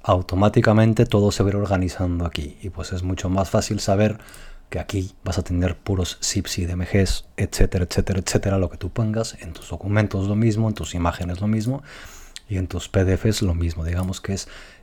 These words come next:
eh, organizarlo de una mejor manera. Y así evitamos, pues, tener seiscientos archivos de,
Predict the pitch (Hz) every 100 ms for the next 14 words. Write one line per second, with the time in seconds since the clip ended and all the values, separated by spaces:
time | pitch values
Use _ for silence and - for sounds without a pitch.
0 | 104 87 - 87 85 90 87 82 - 101
1 | 90 95 92 - - - - 85 92 92
2 | 87 80 78 - 101 92 - 92 - -
3 | 101 87 82 73 - - - 92 85 -
4 | 104 101 104 107 101 - 95 - 87 92
5 | - 87 - 101 98 90 - - 82 -
6 | 90 87 82 80 80 -